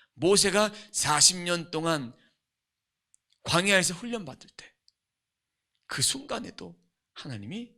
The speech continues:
함께 하셨다. 여러분들 삶 가운데, 저의 삶 가운데 그렇게 함께 하신다. 이 말씀을 붙잡고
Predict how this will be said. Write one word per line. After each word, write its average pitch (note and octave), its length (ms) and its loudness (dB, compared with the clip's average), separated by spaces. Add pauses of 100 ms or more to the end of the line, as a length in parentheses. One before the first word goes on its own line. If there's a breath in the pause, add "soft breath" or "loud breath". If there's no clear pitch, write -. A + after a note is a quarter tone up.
(380)
함께 - 380 -16
하셨다. - 580 -16 (1040)
여러분들 D#3 540 0
삶 D3+ 240 -6
가운데, D#3 560 -6 (400 loud breath)
저의 C3 320 -2
삶 C3 280 -6
가운데 A2+ 320 -10
그렇게 - 260 -16
함께 D3 520 -18 (320)
하신다. - 560 -10 (1400)
이 A#2 60 -10
말씀을 G#2+ 420 -6
붙잡고 - 640 -16